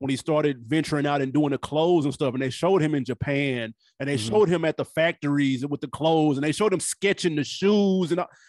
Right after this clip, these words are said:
Speaker 1: like, people gotta understand how much goes into that, and when you do it, and then you turn around, and then now your shit is selling out, like, like, what that does to your confidence, what that does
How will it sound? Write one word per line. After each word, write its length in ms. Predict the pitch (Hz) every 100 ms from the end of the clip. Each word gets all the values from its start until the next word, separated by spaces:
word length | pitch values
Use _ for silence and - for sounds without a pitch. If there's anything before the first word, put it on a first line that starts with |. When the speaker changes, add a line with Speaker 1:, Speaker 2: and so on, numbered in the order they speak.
| _
Speaker 1:
like, 100 | 196
people 180 | 233 330
gotta 160 | 233 214
understand 520 | 202 - 214 226 190
how 180 | 156 196
much 240 | 175 120
goes 300 | 147 156 135
into 320 | 165 180 156
that, 320 | 135 147 147 -
and 140 | 143
when 120 | 147
you 120 | 139 131
do 340 | 123 226 208
it, 160 | 151 - _ _ _ -
and 120 | 143
then 60 | 156
you 80 | 160
turn 180 | 185
around, 320 | 170 196 196 165
and 100 | 156
then 200 | 160 156
now 180 | 165
your 220 | 160 190 190
shit 200 | 190 156
is 80 | -
selling 320 | 175 143 147
out, 320 | 156 143 120
like, 160 | 143 135
like, 160 | 156 147
what 160 | 190
that 220 | 202 147
does 480 | 123 165 160 151 - _ _ _ _ _
to 140 | - 165
your 240 | 143 131 131 -
confidence, 680 | 160 180 165 156 151 156 151
what 160 | 160
that 180 | 160 151
does 380 | 156 156 143